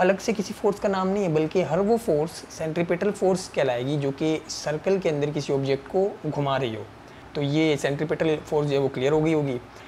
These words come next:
अब हम लोग चलते हैं, अ, इसकी derivation के ऊपर। Derivation छोटी सी है, अ, इसका formula बनाना है basically, जो कि हमने acceleration को तो बना लिया है, अ, अब उसी को यूज़ करते हुए जो है हम लोग इसका, अ, formula बनाएंगे जो कि दो लाइनों का है।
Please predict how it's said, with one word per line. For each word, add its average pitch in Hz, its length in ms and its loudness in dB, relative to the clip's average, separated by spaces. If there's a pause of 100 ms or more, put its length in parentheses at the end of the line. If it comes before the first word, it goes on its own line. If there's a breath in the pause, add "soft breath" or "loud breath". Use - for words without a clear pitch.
(240 loud breath)
अब 165 140 6
हम 175 200 2
लोग 175 140 2
चलते 147 340 2
हैं, 156 300 0
अ, 131 260 -2
इसकी 143 260 -4
derivation 135 440 0
के 160 60 0
ऊपर। 151 220 0
Derivation 180 380 2
छोटी 208 280 0
सी 220 120 -4
है, 135 220 -2 (400 loud breath)
अ, 131 260 4 (420)
इसका - 240 0
formula 165 400 4
बनाना 120 240 2
है 127 60 -2
basically, 143 360 -2
जो 147 180 -2
कि 156 140 -2
हमने 151 220 0
acceleration 175 480 0
को 175 80 -2
तो 156 80 2
बना 135 240 2
लिया 170 200 2
है, 151 80 -8 (400 loud breath)
अ, 131 220 2
अब 160 160 0
उसी 220 200 0
को 208 100 2
यूज़ 175 240 2
करते 156 260 -2
हुए 151 120 0
जो 147 100 -2
है 147 160 2
हम 139 60 -2
लोग 135 160 2
इसका, 131 300 0
अ, 120 260 0
formula 127 340 -2
बनाएंगे 135 300 -2
जो 147 100 0
कि 156 80 0
दो 151 140 2
लाइनों 135 280 2
का 117 120 -4
है। 110 80 -8